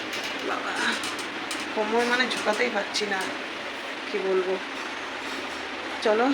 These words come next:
টুকটুক করে পুজোটা দিয়ে নিই তো, তারপরে দেখি। আবার জোরে বৃষ্টি নামলে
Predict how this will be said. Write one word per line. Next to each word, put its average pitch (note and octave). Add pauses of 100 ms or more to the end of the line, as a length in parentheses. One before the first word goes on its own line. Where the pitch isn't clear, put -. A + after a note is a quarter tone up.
(180)
টুকটুক A3+
করে A#3
পুজোটা A#3
দিয়ে A#3
নিই B3
তো, E4+ (360)
তারপরে A3+
দেখি। A3
আবার G#3
জোরে G#3
বৃষ্টি A#3
নামলে A3+